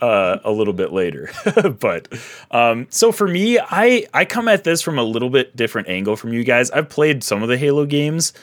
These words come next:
and I've beat probably, like, two of them, I think. Like, I've played probably three, four of them, and I'm not, like, super deep into the Halo lore, so it's a little different for me, and I, I think that's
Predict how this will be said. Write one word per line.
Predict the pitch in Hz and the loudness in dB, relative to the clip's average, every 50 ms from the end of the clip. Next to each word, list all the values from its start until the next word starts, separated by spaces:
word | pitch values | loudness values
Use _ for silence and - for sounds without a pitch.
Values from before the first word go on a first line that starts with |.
| - - - _ _ | -20 -20 -20 _ _
and | - 117 117 110 104 104 104 101 101 - _ _ _ | 0 2 2 2 2 0 0 -2 -4 -8 _ _ _
I've | - 110 120 110 107 101 98 - | -2 -2 -2 -2 -4 -10 -8 -4
beat | 113 120 135 127 _ _ | -2 -2 -2 -2 _ _
probably, | - - 117 123 135 135 127 127 123 110 | -6 -2 0 0 0 0 -2 -4 -2 -2
like, | 98 92 85 - _ | -2 -4 -4 -6 _
two | - - 107 101 95 | -10 -6 -4 -4 -4
of | 87 82 | -4 -6
them, | 85 80 71 69 76 - - | -8 -8 -8 -10 -14 -14 -10
I | - 85 80 | -10 -8 -6
think. | - 87 78 73 - | -6 -8 -8 -8 -8
Like, | 85 82 85 92 | -6 -6 -4 -4
I've | 87 78 110 123 123 | -2 0 -2 -2 -2
played | - - 123 117 113 120 123 127 123 110 - _ _ - - - _ _ | -4 -2 0 2 2 2 2 0 -2 -6 -10 _ _ -20 -20 -20 _ _
probably | - 180 185 180 160 135 131 127 117 110 101 98 - - _ _ _ - | -2 0 0 0 0 -2 0 0 0 -2 -2 -6 -8 -14 _ _ _ -20
three, | - - - _ - - 110 107 110 107 | -20 -20 -20 _ -10 -4 -2 -2 -2 -2
four | - - 104 101 107 110 113 113 117 - - | -2 -2 0 2 2 2 2 0 -4 -4 -4
of | 117 113 110 | -4 -2 0
them, | 120 117 120 120 120 120 - | 2 2 2 2 0 -2 -4
and | - 107 110 | -2 0 0
I'm | 117 117 | 0 2
not, | 117 123 135 - | 2 2 0 0
like, | 123 107 - | -2 -4 -2
super | - - - 123 120 - 123 104 | -2 -2 -2 -4 -2 -2 -4 -4
deep | 98 - 98 101 113 120 - - | -4 -4 -4 -4 -4 -4 -6 -10
into | 110 104 101 104 | -10 -8 -8 -6
the | 92 92 85 | -4 -4 -2
Halo | 92 101 104 101 101 101 | 0 0 0 0 -2 -2
lore, | 90 85 85 87 92 98 107 117 123 - - - - - - - | -4 -4 -4 -4 -2 -2 -2 -4 -6 -8 -16 -20 -20 -20 -12 -4
so | - 135 120 | 0 0 2
it's | 113 - | 2 2
a | 151 | 0
little | 143 190 226 185 | 0 0 -2 0
different | 127 110 110 - 165 156 | 0 0 -2 -2 -4 -8
for | - - 165 | -8 -8 -6
me, | 175 185 202 208 202 | -2 -2 -2 -2 0
and | - 123 120 120 | 0 0 0 2
I, | 123 147 190 - | 2 2 2 2
I | - 135 160 | 2 0 0
think | 175 - 320 247 208 | 0 0 -2 0 0
that's | 190 143 - - | 0 0 0 -2